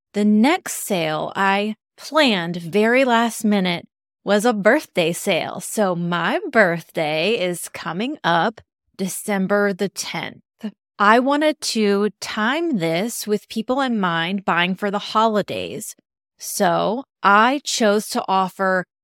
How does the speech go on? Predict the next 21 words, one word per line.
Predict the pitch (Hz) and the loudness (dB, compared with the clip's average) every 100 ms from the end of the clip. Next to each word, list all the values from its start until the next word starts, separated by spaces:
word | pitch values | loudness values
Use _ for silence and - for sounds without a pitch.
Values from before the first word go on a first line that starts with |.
| _ | _
a | 202 | -6
sale | - - 190 185 190 | -4 -2 2 2 0
on | 185 180 185 170 | -2 0 0 -2
digital | 196 190 170 196 185 185 | -2 -2 -2 -2 -2 -4
products | - - 180 170 214 - - | -12 -4 -2 0 0 -2 -4
so | 220 | -2
that | 190 180 - | 0 -2 -2
I | 180 254 | -2 0
would | 285 220 | 0 0
not | 180 170 156 | 0 0 -2
be | 175 185 | -2 -2
rushed | 175 151 202 - - | -2 -2 -2 -6 -6
to | - 202 | -2 -2
ship | 202 - - 247 | -2 -2 0 0
anything | 220 175 170 - 165 170 175 | -2 -4 -6 -6 -6 -6 -6
in | 180 180 | -4 -6
time | - 175 175 | -4 -4 -4
for | 175 | -4
the | 170 | -4
holidays. | 165 185 170 165 - 117 196 | -2 -2 -2 -2 -4 -6 -8
So | - - 180 175 | -8 0 0 0